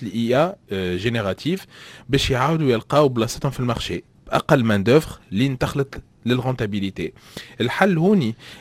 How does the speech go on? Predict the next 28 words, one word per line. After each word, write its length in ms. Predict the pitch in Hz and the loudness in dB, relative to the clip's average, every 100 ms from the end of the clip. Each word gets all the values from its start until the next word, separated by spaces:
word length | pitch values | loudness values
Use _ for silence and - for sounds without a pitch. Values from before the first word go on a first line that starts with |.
| 147 | 2
اللي 180 | 147 139 | 4 2
تسعين 320 | - 160 160 | 0 0 0
بالمية 260 | 135 165 | 0 -2
من 60 | 156 | -2
الشركات 480 | - 135 117 151 135 | -2 -2 -2 -4 -6
الكبار 360 | 113 107 143 | -6 0 0
في 80 | - | 0
الجيمنج 420 | 95 95 101 156 | -6 -4 -2 -2
كيما 220 | - 107 92 | -2 -4 -4
اكتيفيزيون، 540 | - 87 85 117 143 | -6 -8 -6 -2 -2
اوبي 360 | 147 110 87 90 | -2 -4 -6 -4
سوفت، 480 | - 135 - - | 2 2 0 -6
ايبي 340 | 98 90 - 90 | -4 -4 -4 -4
جيمز، 380 | 85 123 123 95 | -2 -2 -2 0
برشا 320 | 131 - 90 | 0 0 -4
اخرين 320 | - 131 202 - - - - | -2 0 0 -4 -16 -8 0
ولاو 260 | 135 175 | 2 4
يستعملوا 400 | 147 - 160 151 | 2 0 -2 -2
في 120 | - | -4
الانتيليجنس 800 | 127 113 110 104 127 120 123 - | -4 0 0 0 0 0 -2 -4
ارتيفيسيال 520 | 110 - 117 - 107 | -10 -10 -8 -2 -4
جينيراتيف 640 | 87 101 101 90 - 151 - | -2 -4 -2 -4 -4 -4 -4
في 120 | 120 | -6
لي 120 | 107 | -4
جو 160 | 110 113 | -2 -2
نتاعهم. 400 | 107 90 87 - - _ - | -4 -8 -8 -12 -18 _ -4
اما 180 | 113 107 | -2 2
المشكله 520 | 135 151 - 92 | 2 0 -2 -6